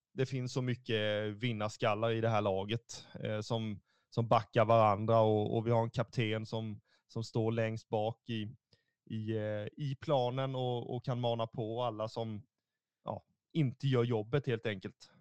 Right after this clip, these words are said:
Så att, ja, jag, en, en seger mot B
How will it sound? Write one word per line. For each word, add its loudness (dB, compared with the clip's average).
Så -6
att, -14
ja, -4
jag, 2
en, -6
en -4
seger -2
mot -4
B -2